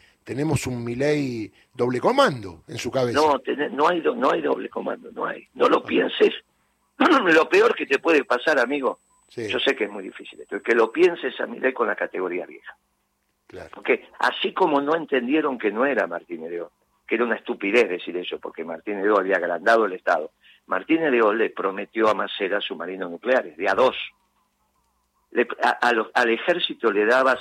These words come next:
Speaker 2: sacaba como chorizo los tanques argentinos medianos, fabricaba fal a rolete. Al ejército le daba la, los misiles.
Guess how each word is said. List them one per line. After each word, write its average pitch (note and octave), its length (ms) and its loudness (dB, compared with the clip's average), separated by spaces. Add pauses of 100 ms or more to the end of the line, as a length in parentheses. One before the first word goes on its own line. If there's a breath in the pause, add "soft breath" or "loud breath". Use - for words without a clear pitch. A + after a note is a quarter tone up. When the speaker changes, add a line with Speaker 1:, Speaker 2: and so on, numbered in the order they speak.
Speaker 2:
sacaba B2 360 0
como G2 220 -6
chorizo A#2 400 -4
los F#2 140 -6
tanques G#2+ 260 -2
argentinos F#2+ 420 -8
medianos, G2+ 440 -4 (420 soft breath)
fabricaba A2 600 2
fal C#3+ 360 0
a G#2+ 80 -2
rolete. G2 540 -2 (720 soft breath)
Al A#2 160 2
ejército A#2+ 560 0
le F#2+ 100 0
daba A#2 320 4
la, F2+ 200 0
los G2 220 -4
misiles. A2+ 480 -6